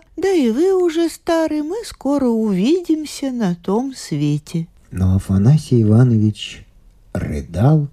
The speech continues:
Speaker 2: как ребёнок.
Speaker 1: "Грех плакать, Афанасий Иванович. Не грешите и Бога не гневите своею печалью. Я не жалею о том, что умираю. Об одном только жалею я". Ах!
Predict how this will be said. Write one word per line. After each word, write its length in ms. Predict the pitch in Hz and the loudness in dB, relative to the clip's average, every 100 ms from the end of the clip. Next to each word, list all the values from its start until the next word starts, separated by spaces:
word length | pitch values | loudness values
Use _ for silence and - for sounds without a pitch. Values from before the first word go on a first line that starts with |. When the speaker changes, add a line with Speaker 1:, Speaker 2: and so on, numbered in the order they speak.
| - | -2
Speaker 2:
как 280 | 107 123 | 0 0
ребёнок. 760 | 82 85 73 71 78 - - - - - _ | -2 -4 -2 -4 -6 -10 -14 -20 -20 -20 _
Speaker 1:
"Грех 380 | 247 320 349 - | -2 0 0 -2
плакать, 580 | - 226 175 156 170 - | -2 0 0 -2 -6 -6
Афанасий 720 | 170 190 175 170 151 175 170 | -4 -2 0 -2 -2 -2 -2
Иванович. 500 | 147 139 147 160 - _ | -2 -4 -4 -8 -12 _
Не 100 | 330 | 0
грешите 640 | 320 339 294 370 359 254 | 2 0 0 -4 -2 -4
и 40 | 220 | -2
Бога 340 | 196 277 269 | -2 -2 -2
не 160 | 269 262 | -2 -2
гневите 580 | 233 254 240 254 254 | -2 -2 0 -2 -2
своею 560 | 247 - 240 233 240 226 | -6 -4 -2 0 -2 -4
печалью. 680 | 202 226 - 226 233 208 220 - _ | -6 -10 -6 -4 -2 -4 -6 -8 _
Я 260 | 147 180 330 | -2 0 0
не 160 | 381 | 0
жалею 600 | 202 143 127 123 147 202 | -2 -2 -6 -4 -2 0
о 80 | 247 | -2
том, 240 | - 269 269 | -4 -6 -8
что 280 | - 277 | -8 -6
умираю. 600 | 277 269 277 262 262 254 247 _ _ | -4 -2 -2 -2 -4 -4 -8 _ _
Об 160 | 247 226 | -6 -2
одном 420 | 240 196 220 208 | 0 0 0 0
только 440 | 208 208 185 208 | -2 -4 -4 -4
жалею 580 | 196 208 202 208 196 196 | -2 0 0 0 0 0
я". 300 | 190 196 190 - _ _ _ - - - - - _ _ _ _ | -2 -4 -6 -12 _ _ _ -20 -18 -20 -20 -20 _ _ _ _
Ах! 460 | 415 415 349 240 196 | 0 0 0 -6 -12